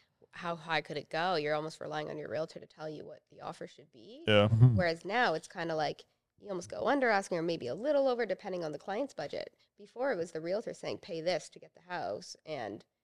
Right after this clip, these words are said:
Speaker 2: Yeah.
Speaker 1: um, 'cause your pre-approvals were higher at the time.
Speaker 3: Yep.
Speaker 2: Yeah.
Speaker 3: And you're on a variable rate,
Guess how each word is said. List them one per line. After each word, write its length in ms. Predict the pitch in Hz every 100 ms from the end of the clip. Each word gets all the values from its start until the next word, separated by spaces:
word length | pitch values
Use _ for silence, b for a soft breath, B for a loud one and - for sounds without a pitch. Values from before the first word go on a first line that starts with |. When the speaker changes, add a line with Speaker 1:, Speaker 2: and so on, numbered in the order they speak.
| _ _ _ _
Speaker 2:
Yeah. 180 | 123 113
Speaker 1:
um, 100 | 107 - - _ _ _
'cause 140 | - 208
your 80 | 165
pre-approvals 580 | 185 156 - 254 170
were 120 | 156 -
higher 520 | 175 185 - - - _ -
at 80 | 165
the 60 | -
time. 360 | 185 170 117 156
Speaker 3:
Yep. 160 | 107
Speaker 2:
Yeah. 300 | 117 107 101 110
Speaker 3:
And 100 | 123
you're 160 | 131 131
on 120 | 123
a 40 |
variable 480 | 113 147 135 131 135
rate, 600 | 131 160 254 254 - -